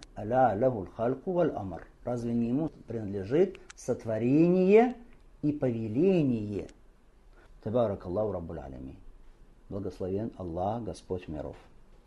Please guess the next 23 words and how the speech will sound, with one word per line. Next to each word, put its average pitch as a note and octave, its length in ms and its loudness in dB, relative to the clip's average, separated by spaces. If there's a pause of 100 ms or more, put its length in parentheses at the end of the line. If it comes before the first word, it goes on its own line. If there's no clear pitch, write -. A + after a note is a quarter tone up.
(320)
В - 40 -2
этом D3+ 240 2
аяте B2+ 540 2 (100)
содержится B2+ 460 -2
указание A2+ 480 -2
на A2 80 -4
такой G#2 260 -4
атрибут A#2+ 340 -4
Всевышнего G#2+ 440 -6
Аллаха G#2+ 220 -6
Субхану G#2 360 -8
ва F#2+ 60 -10
Тааля, A2+ 260 -4
как G#2 200 -8
алистива. F2 680 -6 (720)
Алистива, A#2+ 800 4
то A2 160 0
есть A2 180 -2
вознесение G#2+ 720 -2
Аллаха G#2 240 0
Субхану G2 420 -6
ва E2 80 -8
Тааля G2 640 -2